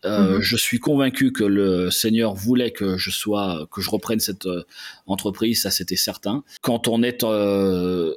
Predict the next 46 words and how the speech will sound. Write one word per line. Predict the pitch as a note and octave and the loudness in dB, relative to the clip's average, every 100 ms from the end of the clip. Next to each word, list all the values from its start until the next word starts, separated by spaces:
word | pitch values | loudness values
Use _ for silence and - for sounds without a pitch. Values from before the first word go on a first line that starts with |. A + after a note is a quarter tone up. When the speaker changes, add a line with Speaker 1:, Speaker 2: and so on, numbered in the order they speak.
| - | -6
Speaker 1:
entrepreneur, | A2 - A2+ - G#2 B2 | -6 -4 -4 0 0 2
eh | G#2+ | 0
bien | F2+ - | -2 -4
parfois | - - - A#2+ | -6 -4 0 0
il | A#2 | 2
y | |
a | F#2 | 0
aussi | F2+ - A2+ | 0 0 0
des, | G2 F2 D#2 F#2 | 2 0 -2 -8
des | F#2+ F2+ | -8 -4
choses | F2 - G#2+ F#2 | -2 -2 -2 -4
qui | - | -4
sont | - F#2+ F#2 F2+ | -4 -2 -4 -6
plus | - G#2 G2+ F#2+ E2+ F2+ | -6 -2 0 0 -2 -10
difficiles | - A2 G#2+ - A2 | -8 -4 -2 0 0
à | F#2+ | 0
vivre. | A2+ F#3 A#2 - - - - - - F#2 | 2 2 0 -4 -10 -10 -10 -12 -8 -2
Euh, | F#2 F#2 F#2 F2+ F2+ | 0 2 2 2 2
et | G#2+ | 2
là | G#2+ A#2 | 0 0
notamment, | A#2 G#2 G#2+ G2+ B2 B2+ | 0 0 0 2 2 2
j'ai, | G#2 F#2 | 2 2
on | G#2 G2+ | 2 2
a | F2+ | 0
dû, | G2 A2+ | 0 2
euh, | G#2 F#2+ F#2+ | 4 2 2
il | F#2+ | 0
y | |
a | F#2 | -2
quelques | A2 F#2+ - | -4 -4 0
mois, | G2 G2 G2+ A#2+ B2 G#2+ | 2 2 0 0 2 2
euh, | F#2+ F#2+ | 2 0
déposer | G2 - G2+ G2 | -2 -2 0 2
le | |
bilan | G2+ B2+ B2+ | 2 2 2
de | G2 | 0
l'entreprise. | F2+ - - - - _ - - - | -6 -14 -20 -20 -20 _ -20 -20 -6
Speaker 2:
Ah, | F#3+ | -2
Speaker 1:
Donc | F#3 G3 | -2 -2
après | F#3+ F#3+ G#2 | -2 0 0
Speaker 2:
d'accord. | - | 2
Speaker 1:
une | - | 0
dix-, | G#2 G#2 G#2 G2 | 0 -4 -6 -6
euh, | G#2+ F#2+ F#2 | -4 -2 0
huit, | F#2+ G#2 G#2+ _ - | 0 0 -2 _ -2
euh, | G#2 G2 | 0 2